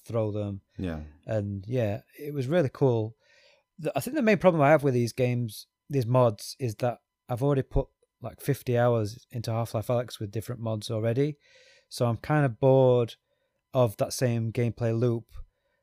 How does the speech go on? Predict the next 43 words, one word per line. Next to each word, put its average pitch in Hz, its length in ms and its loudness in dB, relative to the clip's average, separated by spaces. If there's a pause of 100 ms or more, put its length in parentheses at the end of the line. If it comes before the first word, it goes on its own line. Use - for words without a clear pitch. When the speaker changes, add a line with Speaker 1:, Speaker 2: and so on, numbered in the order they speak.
(180)
Speaker 1:
I - 40 -10
find 151 300 2
the 131 160 2
enemies 135 340 2
in 107 220 -2
Half-Life 110 460 -4
Alyx 123 280 -4
very 123 160 2
spongy. 107 720 -4 (100)
You 117 100 -6
have 107 100 -6
to - 80 -16
put 135 160 -8
a - 20 -6
lot 123 240 -4
of 117 160 -12
bullets 120 300 -6
into 104 160 -10
them 107 140 -6
to - 100 -12
kill 110 260 -4
them. 92 240 -6 (640)
Um, 104 580 -4 (960)
so - 160 -10
the, 117 260 -12
the 127 180 -2
combat 143 600 -2 (1300)
is 131 100 -10
probably 147 280 -2
getting 131 180 -4
a 120 40 -2
bit 127 120 -8
too 135 120 -6
stale 139 300 2
for - 160 -8
me. 160 240 -4 (360)
But 135 100 -4
if 127 140 -4
you 151 60 4
haven't 151 200 0
played 139 220 0
loads 120 300 -2
of - 200 -12